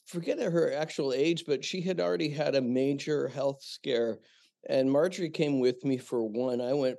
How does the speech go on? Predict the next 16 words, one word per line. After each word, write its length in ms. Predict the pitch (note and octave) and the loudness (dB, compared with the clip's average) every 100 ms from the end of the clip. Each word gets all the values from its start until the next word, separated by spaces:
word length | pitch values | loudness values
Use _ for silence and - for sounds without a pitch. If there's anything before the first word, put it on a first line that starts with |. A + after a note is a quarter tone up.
| _ | _
by 160 | B2+ B2+ | -2 -2
myself 640 | A2+ G#2+ - C3+ B2 - _ _ _ _ _ _ _ | -4 -8 0 0 0 -8 _ _ _ _ _ _ _
for 120 | - | -2
the 140 | B2 | 0
second. 600 | A#2+ - E3 G#2+ - B2 A#2+ _ - | 0 0 2 2 0 -4 -6 _ 0
Um, 460 | C3 A#2 A#2 A2+ A#2 - _ | 2 4 2 -2 -8 -18 _
Elizabeth 680 | C3+ C3 C#3 C#3+ C#3 C3 A#2 | -6 -2 -2 -2 -2 -4 -4
will 440 | B2+ A#2 A2 A2+ _ _ - - | -4 -2 -2 -8 _ _ -20 -2
probably 500 | E3 C3+ B2+ B2 B2 | 2 2 2 0 0
never 400 | B2+ C#3+ C#3+ B2+ | 4 4 4 0
remember 640 | B2 A#2 C3+ C#3 C3+ A#2 - - _ _ - | 0 0 0 0 0 0 -4 -20 _ _ 2
the 100 | B2 | 2
day 240 | C3+ C3 | 4 2
that 240 | B2+ C3 | 2 0
Seattle, 680 | - - B2 A#2+ B2+ A#2+ G#2+ - | -2 0 2 4 4 4 0 -2
uh, 220 | A#2+ | 0